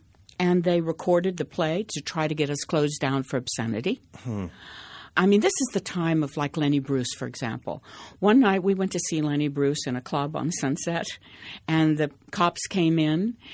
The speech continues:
Speaker 1: and Lenny Bruce had done his, most of his show, and he said, "Okay, everybody, let's say the word. They're gonna t-, they're gonna haul me out of here, but let's all say the word together." And everybody said, "Da, da, da, da." <laughs>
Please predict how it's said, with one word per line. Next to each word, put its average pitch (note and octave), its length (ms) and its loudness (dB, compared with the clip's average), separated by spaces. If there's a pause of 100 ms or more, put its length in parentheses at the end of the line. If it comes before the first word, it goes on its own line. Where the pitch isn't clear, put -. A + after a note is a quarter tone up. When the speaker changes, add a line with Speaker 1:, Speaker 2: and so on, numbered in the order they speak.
(220)
Speaker 1:
and D#3 220 4
Lenny G3+ 240 4
Bruce E3 300 0
had D3 80 -4
done D3+ 180 0
his, D#3 180 -2
most C#3+ 280 0
of C#3 80 -6
his A#2+ 100 -2
show, C3+ 460 0
and E3 160 0
he D#3+ 60 2
said, D#3 180 -2
"Okay, G3 360 4
everybody, D3+ 520 2 (240)
let's F#3+ 280 2
say F3 200 2
the D#3+ 340 4
word. E3 540 2 (260)
They're G#3 140 4
gonna G3+ 220 4
t-, - 180 -6
they're F3+ 100 4
gonna F3+ 160 4
haul F3+ 220 8
me E3+ 180 6
out D#3 180 4
of D#3+ 100 2
here, D#3 120 4
but G3+ 180 0
let's D4 300 2
all G#3+ 160 6
say F3+ 240 2
the E3 140 -2
word D3+ 240 0
together." C3+ 500 -2
And C#3 300 0 (160)
everybody F3 480 2 (100)
said, C#3+ 300 4 (1200)
"Da, D3 140 4
da, C#3+ 120 2
da, D3+ 200 2
da." C4+ 240 6 (640)
<laughs> - 640 2